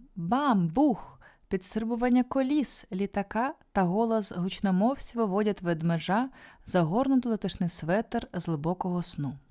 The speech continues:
Вона виглядає краєм вушка з рюкзака, схоже, вони опинилися у гігантській трубі для хом'яків. Висунувши голову і нашарившивши вуха,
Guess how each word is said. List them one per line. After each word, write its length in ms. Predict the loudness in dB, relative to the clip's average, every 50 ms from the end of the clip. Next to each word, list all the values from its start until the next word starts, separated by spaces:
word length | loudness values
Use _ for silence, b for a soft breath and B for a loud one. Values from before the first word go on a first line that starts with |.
| _ _ _ _ _ _ _ _ _ _ b b b b b b b b b b b b
Вона 300 | 0 4 6 6 6 6
виглядає 540 | 4 2 2 2 2 2 4 4 4 4 2
краєм 340 | 0 0 0 0 2 0 0
вушка 380 | 0 -2 -6 -6 -4 -4 -2
з 40 | -2
рюкзака, 680 | -2 -2 -2 0 -2 -2 -2 -2 0 2 2 2 0 -2 B B B B B B
схоже, 520 | -8 -6 -4 0 2 4 4 4 4 2
вони 300 | 4 4 4 6 6 6
опинилися 760 | 4 2 4 6 8 8 10 8 6 4 2 0 -2 -2 -4 -4
у 80 | _ 0
гігантській 640 | 0 0 0 0 2 2 2 2 2 0 -2 -4 -2
трубі 520 | -2 -2 -4 -2 -2 0 0 0 0 -2 -6 _ _ _ -8
для 280 | -6 -2 0 0 0
хом'яків. 800 | 0 0 -2 0 2 2 4 2 2 0 -4 -6 -4 -4 -4 -4 -6 -16 -20 -20 -20 _ _ _ _ _ -20 B B B B B B B B B B B B B B B B
Висунувши 640 | 0 2 2 2 4 6 6 6 6 4 2 0 -2
голову 600 | 0 0 2 2 4 4 2 0 -2 -4 -6 -10 B B B B B B
і 80 | 2 4
нашарившивши 840 | 4 4 4 2 0 0 0 -2 -2 -2 -4 -4 -4 -4 -2 -2 -2
вуха, 500 | 0 0 -2 -2 -4 -4 -6 -6 -6 -8